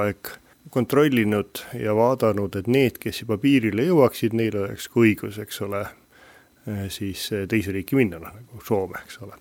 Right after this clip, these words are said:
Kui nad nagu seda ei tee, siis on hoopis teine küsimus.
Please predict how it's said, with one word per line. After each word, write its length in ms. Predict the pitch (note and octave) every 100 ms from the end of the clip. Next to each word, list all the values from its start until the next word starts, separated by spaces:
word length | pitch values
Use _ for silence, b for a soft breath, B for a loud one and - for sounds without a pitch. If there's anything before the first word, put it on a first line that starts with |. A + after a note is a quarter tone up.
| -
Kui 140 | C3+
nad 160 | B2+ G#2+
nagu 180 | A#2 A#2
seda 160 | B2+ B2
ei 140 | A2
tee, 400 | - A#3+ C4 C#3+ -
siis 220 | B2 G#2+
on 80 | A2
hoopis 240 | - -
teine 220 | A#2+ A#2
küsimus. 400 | C3+ G#2 - -